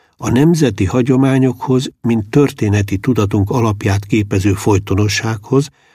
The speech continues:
csak is úgy lehet hitelesen kapcsolódni, ha bírálat tárgyává tesszük őket. Nagyon zárójelben,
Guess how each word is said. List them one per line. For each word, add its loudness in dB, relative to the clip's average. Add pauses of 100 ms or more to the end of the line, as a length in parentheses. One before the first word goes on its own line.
(120)
csak -2
is 2
úgy 2
lehet 0
hitelesen 0
kapcsolódni, -2 (280)
ha -2
bírálat -2
tárgyává -4
tesszük -8
őket. -14 (1040)
Nagyon -2
zárójelben, 0